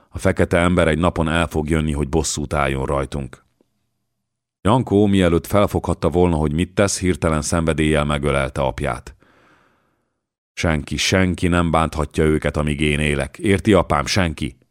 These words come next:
Vajk zavartan mosolygott. No hát,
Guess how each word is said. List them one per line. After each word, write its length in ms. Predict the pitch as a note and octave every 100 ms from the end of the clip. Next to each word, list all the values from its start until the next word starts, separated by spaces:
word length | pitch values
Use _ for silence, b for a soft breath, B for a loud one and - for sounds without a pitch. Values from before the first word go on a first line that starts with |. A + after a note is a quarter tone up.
| _ _ _ _ -
Vajk 340 | E2 F2 E2+
zavartan 520 | E2 E2 C#2 B1 C2+
mosolygott. 680 | C2+ - C#2 B1+ C2+ - - _ _ _ _ _ _ -
No 200 | D2+ D#2
hát, 520 | D2 C#2+ D2 -